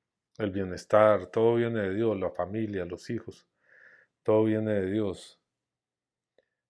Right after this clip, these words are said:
Pero en este caso tiene ese encanto especial. Y tal vez eso es algo que uno ve en,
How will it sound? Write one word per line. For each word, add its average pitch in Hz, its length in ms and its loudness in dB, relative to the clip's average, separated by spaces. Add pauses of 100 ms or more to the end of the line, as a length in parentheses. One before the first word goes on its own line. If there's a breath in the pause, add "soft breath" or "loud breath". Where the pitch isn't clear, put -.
(180)
Pero 95 680 0 (380)
en 101 180 -4
este 104 260 -8
caso 104 560 -6 (680)
tiene 104 280 -4
ese 101 120 -8
encanto 101 480 -8
especial. 90 560 -14 (580)
Y 110 60 -20
tal 101 240 -6
vez - 460 -14 (240)
eso 110 260 -10
es 104 120 -6
algo 104 240 -4
que 113 120 -10
uno 101 200 -6
ve 101 220 -6
en, 92 200 -14